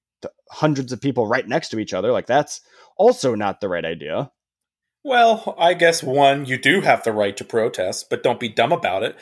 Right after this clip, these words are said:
Speaker 2: Don't be cramming yourselves in. Uh, two, seeds, gardening,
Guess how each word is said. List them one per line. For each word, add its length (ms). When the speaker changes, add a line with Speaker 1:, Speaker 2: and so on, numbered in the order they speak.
Speaker 2:
Don't 160
be 80
cramming 360
yourselves 440
in. 320
Uh, 440
two, 640
seeds, 760
gardening, 640